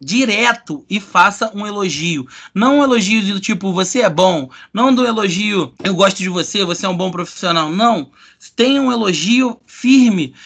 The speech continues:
e um elogio direto em algum ponto. Fala, "Ô influente, sabe essa, essa, esse projeto que você fez, que trouxe um resultado de aumento de produção de dez por cento na empresa? Cara, se não fosse você,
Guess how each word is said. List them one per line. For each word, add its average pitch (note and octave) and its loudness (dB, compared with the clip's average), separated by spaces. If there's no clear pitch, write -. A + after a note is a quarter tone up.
e G3 -2
um A3+ 2
elogio A#3 0
direto A#3 0
em A3+ 0
algum A3 0
ponto. G3 -4
Fala, G3+ 0
"Ô G#3 -2
influente, A#3 0
sabe E4 -2
essa, D#4+ 0
essa, G3+ -6
esse G#3 -8
projeto G3+ -2
que - -12
você F3 -6
fez, F#3+ -4
que F#3 -12
trouxe F#3 -8
um F3 -4
resultado E3 -2
de D#3 -6
aumento D#3+ -4
de D3+ -18
produção D3+ -6
de D#3 -6
dez F3+ 0
por - -18
cento E3+ -4
na D#3 -4
empresa? F3 -2
Cara, F#3+ 2
se - -6
não A3+ 4
fosse A3+ -2
você, G#3+ -2